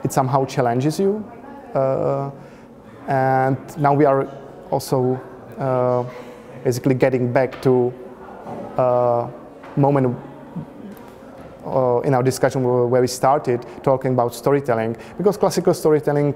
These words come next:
is not usually surprising you so much. The situations in the film maybe, but the structure of the film not. Uh, and for me, I think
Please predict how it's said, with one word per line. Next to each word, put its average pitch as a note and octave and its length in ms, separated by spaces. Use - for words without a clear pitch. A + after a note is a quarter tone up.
is C#3 460
not C3+ 200
usually B2+ 440
surprising B2 680
you A2+ 80
so G#2+ 180
much. G#2+ 380
The C#3+ 80
situations D3 960
in C#3 80
the B2+ 80
film C3+ 340
maybe, B2 440
but C#3 320
the B2+ 100
structure - 440
of A#2 100
the A2 60
film A2 340
not. A#2+ 360
Uh, C#3 680
and D3 140
for D#3+ 160
me, F3 160
I E3 160
think D#3+ 480